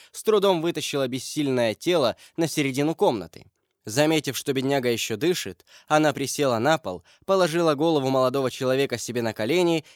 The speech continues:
и плеснула ему водой в лицо, чтобы привести в чувство. Вода очистила лицо раненого от слоя пыли, пороховой копоти и крови, и только теперь Маргарита узнала в нём того красивого дворянина, который полной жизни и надежд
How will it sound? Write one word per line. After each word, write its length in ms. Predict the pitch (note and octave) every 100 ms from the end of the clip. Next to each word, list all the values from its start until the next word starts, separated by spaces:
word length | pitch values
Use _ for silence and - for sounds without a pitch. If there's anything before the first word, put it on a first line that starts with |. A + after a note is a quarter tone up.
| -
и 100 | G3
плеснула 480 | E3 C#3+ D3+ D#3 D3
ему 240 | C3+ C3
водой 260 | A#2+ A2+ A2+
в 60 |
лицо, 440 | C3+ D3 F#3+ A#2+ - _
чтобы 300 | - E3+ D3+
привести 400 | C3 B2+ A2+ A#2+
в 80 | A2
чувство. 540 | - F3 - E2 D#2 _ _ _ _ -
Вода 400 | A2 C3+ D3 D3
очистила 680 | D3 C3+ - G3 - A2+ G#2+
лицо 340 | A2 - C3+
раненого 460 | C3 C#3+ B2+ A#2+ A#2+
от 220 | - C3+
слоя 340 | - B2 A#2
пыли, 420 | G#2+ F3+ D#3+ G2 - - -
пороховой 500 | E3+ D3+ D3+ C3+ B2+
копоти 440 | - G3+ F#3+ F3+
и 160 | F3 E3+
крови, 520 | - G#3 D3+ F2+ F2+ _ _
и 100 | B2+
только 300 | C#3+ C#3 B2+
теперь 340 | B2+ C#3 F3
Маргарита 540 | A2 G2+ G2+ A#2+ B2+ B2
узнала 400 | A#2 A#2 C#3 B2
в 60 |
нём 180 | B2+ A#2+
того 260 | A#2 C3+ B2+
красивого 540 | A#2+ A2+ C#3 B2+ A2+
дворянина, 640 | G#2+ A2 G#2+ C#3 F3 G2 - - -
который 400 | F#3 F#3 E3+ D3+
полной 420 | - E3 C#3 B2+
жизни 480 | G#2+ E3+ F3+ A#2 A2+
и 160 | A2+ B2+
надежд 500 | G#2+ D#3+ F3+ -